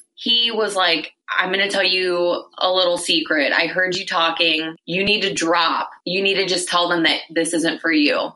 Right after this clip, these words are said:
that you don't wanna do this." And I was like, "I'm gonna get kicked out of the Navy. Like,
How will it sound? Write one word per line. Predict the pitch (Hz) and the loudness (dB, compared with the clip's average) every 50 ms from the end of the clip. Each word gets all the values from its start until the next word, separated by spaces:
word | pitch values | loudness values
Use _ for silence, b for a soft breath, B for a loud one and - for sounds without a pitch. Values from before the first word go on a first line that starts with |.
| _ | _
that | - 165 147 | -2 0 0
you | 165 160 160 170 185 185 185 185 180 | -2 -2 -2 -2 0 0 0 0 0
don't | 165 175 165 160 147 | 0 0 0 0 0
wanna | 147 147 147 151 151 | 0 2 2 2 2
do | 143 143 131 | 2 0 2
this." | - 95 82 - - - - - _ | 2 0 0 0 -2 -6 -12 -16 _
And | - 175 | -10 -6
I | 170 175 | -4 -2
was | 175 156 | -2 0
like, | 175 165 151 - - - - | 0 -2 -2 -4 -6 -4 -2
"I'm | 214 | 2
gonna | 220 240 247 | 2 2 4
get | 226 214 214 | 2 2 0
kicked | - 208 202 - | -2 -4 -2 0
out | 190 175 170 | 0 0 0
of | 165 | 0
the | 165 165 | 0 0
Navy. | 175 185 196 202 208 214 208 208 | 0 2 2 2 2 0 0 2
Like, | 190 165 156 151 | 2 2 2 0